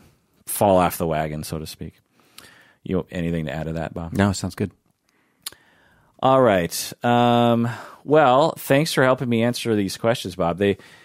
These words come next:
Speaker 1: people have been emailing me these questions for a while, and so they've been waiting to be answered.
Speaker 2: Well, we're getting to it.
Speaker 1: Yeah. Um, if I haven't mentioned it already, i-, if you wanna apply for the scholarship,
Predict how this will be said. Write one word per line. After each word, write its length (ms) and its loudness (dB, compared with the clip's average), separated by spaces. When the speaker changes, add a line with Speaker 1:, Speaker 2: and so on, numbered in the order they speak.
Speaker 1:
people 220 0
have 100 2
been 140 0
emailing 600 0
me 140 -4
these 180 -4
questions 680 -2
for 160 -2
a 80 4
while, 340 4
and 140 -2
so 260 0
they've 200 0
been 360 -4
waiting 480 -2
to 100 -12
be 160 -6
answered. 400 -6
Speaker 2:
Well, 240 -4
we're 100 -4
getting 260 -4
to 180 0
it. 120 -8
Speaker 1:
Yeah. 320 -2
Um, 600 2
if 140 -2
I 60 4
haven't 240 4
mentioned 300 2
it 20 6
already, 600 4
i-, 240 -2
if 180 -4
you 100 2
wanna 320 6
apply 380 2
for 120 0
the 80 4
scholarship, 800 2